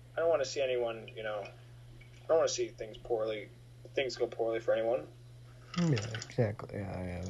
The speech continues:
Speaker 2: I, I feel the exact same way.
Speaker 1: Yeah. All right, uh, Sharvey, how about you, uh, carry the mic for about, um, fifteen seconds? I'm gonna go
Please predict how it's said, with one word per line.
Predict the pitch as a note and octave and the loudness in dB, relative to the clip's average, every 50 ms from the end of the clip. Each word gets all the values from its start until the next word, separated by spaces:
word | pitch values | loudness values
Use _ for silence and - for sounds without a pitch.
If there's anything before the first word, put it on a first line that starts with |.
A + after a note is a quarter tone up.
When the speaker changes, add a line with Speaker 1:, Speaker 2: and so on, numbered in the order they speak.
| G2 G#2 G#2+ G#2+ - - | -6 -8 -8 -8 -8 -8
Speaker 2:
I, | - - F2+ - F#2 F2+ | -8 -6 -6 -6 -6 -6
I | F2+ F#2 | -8 -6
feel | - F#2 F#2 F#2+ | -4 -2 -2 0
the | G2+ G2+ | 0 0
exact | F#2+ F#2 F#2 F2+ G2 G#2+ A2+ A#2 A#2 | -2 -2 -2 -2 -2 -4 -4 -6 -6
same | A#2 G#2 G2+ | -4 -4 -6
way. | - - - - - - - - - - - - - - - - - - - - - - - - - - - - - - - - - - - - - - - | -6 -8 -8 -12 -14 -18 -20 -20 -20 -18 -18 -18 -18 -18 -18 -18 -18 -20 -20 -20 -20 -18 -18 -18 -18 -16 -18 -18 -18 -18 -18 -18 -18 -20 -20 -20 -18 -10 0
Speaker 1:
Yeah. | - - A2+ - - - - - - - - - - - - - - - - - - - - - - - - - - - - - - - - - - - - - - - - - - - - - - - - - - - - - - - - - - - - - - - - - - - - - - - - - - - - - - - - - - - - - - | 4 4 4 4 2 -4 -10 -16 -18 -18 -18 -18 -18 -18 -18 -20 -20 -20 -20 -20 -20 -20 -20 -20 -20 -20 -20 -20 -20 -20 -20 -20 -20 -18 -18 -18 -20 -20 -20 -20 -20 -20 -20 -16 -8 -8 -8 -8 -8 -20 -20 -20 -20 -20 -20 -20 -20 -20 -14 -14 -14 -14 -14 -18 -18 -10 -10 -10 -10 -10 -18 -20 -20 -20 -20 -18 -18 -18 -18 -18 -18 -20 -20 -20 -20 -20 -8 4 6
All | C#3 | 8
right, | C#3 C3 B2+ B2 - - | 8 8 6 4 2 2
uh, | C#3+ C3 C3 B2 | 4 4 4 4
Sharvey, | - - D#3 D3+ D3+ C#3+ | 4 4 4 4 4 4
how | C3+ C#3 | 2 4
about | C#3+ C#3+ C#3 - D3 | 4 4 2 2 -4
you, | D3 C#3+ C#3 C#3 | -4 -4 2 4
uh, | C#3 C#3 C3+ C3 | 6 6 4 4
carry | - - D3 C#3+ C#3 | 0 -2 -2 -2 0
the | C3+ C3+ C3 | -2 -2 0
mic | C3 C3 C3+ C3 B2 | 2 2 2 2 0
for | - - - C3 B2 B2 B2+ | -6 -6 -2 0 2 4 2
about, | B2 B2 C3 B2 B2 B2 B2 - A#2+ | 2 4 4 6 6 6 4 2 -2
um, | A#2 A2+ - - - - | -4 -2 -4 -6 -12 -14
fifteen | C3 B2 - - - - | -14 -12 -6 -6 -6 -6
seconds? | - C#3+ C3+ C3 C3 B2+ - - A2+ | -4 -8 -8 -8 -10 -16 -14 -14 -14
I'm | A2+ A2+ A#2 | -14 -16 -16
gonna | A#2 A#2 A#2 | -16 -16 -14
go | A#2+ B2 A2+ A2+ A2+ A#2 A#2 | -10 -6 -6 -4 -4 -6 -8